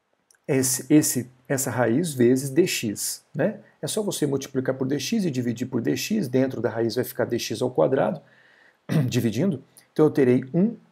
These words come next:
mais D Y por D X, isso ao quadrado.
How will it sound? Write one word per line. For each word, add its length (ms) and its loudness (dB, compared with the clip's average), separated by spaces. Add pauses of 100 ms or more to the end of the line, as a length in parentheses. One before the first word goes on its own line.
mais 520 0
D 140 4
Y 400 0
por 120 -4
D 140 0
X, 500 -4
isso 360 -4
ao 160 0
quadrado. 480 -6